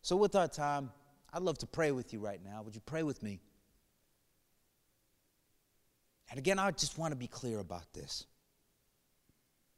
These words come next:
If you leave today thinking, "Okay, I just need to give more, I just need to be nicer," that's,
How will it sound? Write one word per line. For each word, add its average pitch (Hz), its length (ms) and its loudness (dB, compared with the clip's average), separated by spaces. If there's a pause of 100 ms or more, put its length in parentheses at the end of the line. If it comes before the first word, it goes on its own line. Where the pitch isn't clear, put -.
(1200)
If 131 160 4
you 220 180 6
leave 214 400 6
today 147 680 6 (1700)
thinking, 151 540 8
"Okay, 127 300 6
I 120 100 6
just 117 200 -4
need 123 140 0
to 107 80 -2
give 98 320 0
more, 87 360 -4 (160)
I 107 80 0
just 104 240 -4
need 120 180 0
to 107 80 -4
be 107 320 2
nicer," 92 640 0 (2750)
that's, - 520 0